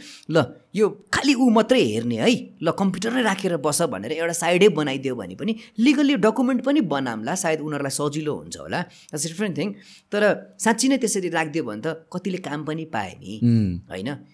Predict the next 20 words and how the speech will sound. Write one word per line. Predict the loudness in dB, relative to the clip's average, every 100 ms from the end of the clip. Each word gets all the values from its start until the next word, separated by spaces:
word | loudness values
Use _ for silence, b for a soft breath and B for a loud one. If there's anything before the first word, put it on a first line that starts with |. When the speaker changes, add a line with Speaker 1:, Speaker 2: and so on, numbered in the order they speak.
| b _
Speaker 1:
अब | 0 0 -2 b b b 0
मलाई, | 2 2 -4 -14 -20 _
मलाई | -2 0 2
पनि | 2
यो | 2 2 0
ऊ | -2 -2
भइरहेको | 0 2 0 -4
थियो |
कि | -6 -6
सायद | -6 -6 -6
यसरी | -4 -4 -6
गर्यो | -4 -2 0 -2
भने | -4
चाहिँ | -6 -6
बिस्तारै | -6 -6 -6 -6
बिस्तारै | -6 -2 -2
हामीले | -2 -2 -4 -4
यो | -4
जुन | -6 -6 -4
चाहिँ | -4